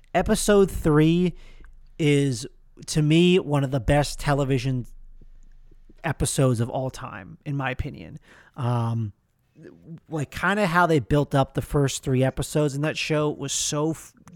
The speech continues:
damn good. And by the end of it, um, it's just, like, f-, you know, fantastic. And every single episode, like, is just,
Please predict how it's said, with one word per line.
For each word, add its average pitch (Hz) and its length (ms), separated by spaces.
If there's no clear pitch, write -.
damn 165 420
good. 120 380
And 135 220
by 139 140
the 131 160
end 147 180
of 127 100
it, 127 240
um, 120 540
it's 151 200
just, - 300
like, 120 440
f-, - 120
you 123 120
know, 110 160
fantastic. - 880
And 160 160
every 262 380
single 190 760
episode, 113 840
like, 131 400
is 135 180
just, - 400